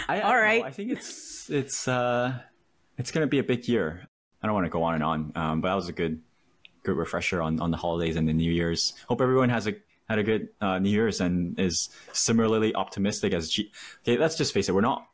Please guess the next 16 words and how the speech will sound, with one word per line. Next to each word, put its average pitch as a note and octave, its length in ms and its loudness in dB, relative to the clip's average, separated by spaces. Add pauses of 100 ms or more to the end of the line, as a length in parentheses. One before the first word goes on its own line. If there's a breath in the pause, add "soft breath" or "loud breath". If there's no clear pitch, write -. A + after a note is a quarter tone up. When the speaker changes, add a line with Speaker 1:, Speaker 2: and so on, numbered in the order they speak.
(120)
Speaker 1:
no, G#2 180 2
none A#2+ 160 2
of A#2 120 4
us G#2 100 -2
are G2+ 60 0
gonna G2 100 2
be F2 140 2
at E2 100 -2
G's F#2 220 -2
level, G2+ 320 2
especially - 340 0
now G2 120 4
that F#3+ 100 0
she's F#3 100 -6
fucking - 260 -6
evolved - 640 -2